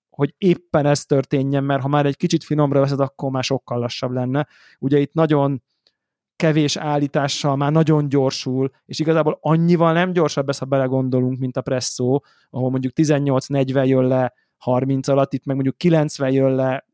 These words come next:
negyvenöt alatt, tehát hosszabb ideig is megy, de sokkal több kávét is csinálsz, tehát, tehát nem kell annyira sokat durvítani rajta igazából. Ö, tényleg érdemes vele kísérletezni, mert, mert állati klassz ital.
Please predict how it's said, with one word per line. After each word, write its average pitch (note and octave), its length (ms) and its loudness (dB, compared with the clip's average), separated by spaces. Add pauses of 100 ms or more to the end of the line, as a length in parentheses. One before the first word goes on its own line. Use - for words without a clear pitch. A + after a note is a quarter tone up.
negyvenöt C#3+ 600 2
alatt, C#3+ 200 2
tehát - 160 -2
hosszabb D#3+ 500 0
ideig C#3+ 360 2
is - 340 -4 (220)
megy, D#3 420 0 (160)
de D3 140 -2
sokkal D#3+ 400 0
több C#3 240 -2
kávét C3 420 -2
is C3 80 -16
csinálsz, C#3 460 -4 (400)
tehát, C#3 380 -12 (260)
tehát C#3+ 180 -4
nem D#3 200 0
kell D3 220 -2
annyira D#3+ 360 2
sokat C3+ 380 -2
durvítani B2+ 520 0
rajta B2+ 500 -2
igazából. C3 720 0 (760)
Ö, C#3+ 360 0 (280)
tényleg E3+ 240 2
érdemes C#3 360 2
vele C3+ 120 0
kísérletezni, C#3 560 -2
mert, C#3 320 0
mert D3+ 240 -4
állati C#3 400 0
klassz - 320 -8
ital. B2 400 -6